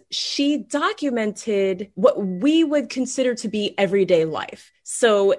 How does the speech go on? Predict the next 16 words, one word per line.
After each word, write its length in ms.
the 80
modern 420
equivalent 640
would 200
be 200
someone 560
documenting 960
the 80
way 260
people 720
order 320
their 160
groceries 800
through 120
an 160
app 360